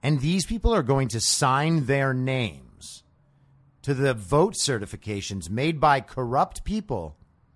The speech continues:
who they know to be corrupt. And they are betting that there's not enough evidence out there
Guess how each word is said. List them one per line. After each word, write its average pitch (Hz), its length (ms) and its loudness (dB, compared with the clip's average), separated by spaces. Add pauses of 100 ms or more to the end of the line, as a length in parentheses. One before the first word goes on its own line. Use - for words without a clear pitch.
(460)
who 180 120 2
they 190 160 4
know 208 220 6
to 254 80 4
be 302 160 0
corrupt. 214 680 2 (1900)
And 131 180 -2
they 156 180 4
are 196 120 6
betting 135 500 4
that 120 180 -2
there's 120 280 0
not 127 460 2
enough 135 520 2 (100)
evidence 123 460 -4
out 110 300 0
there 104 260 -4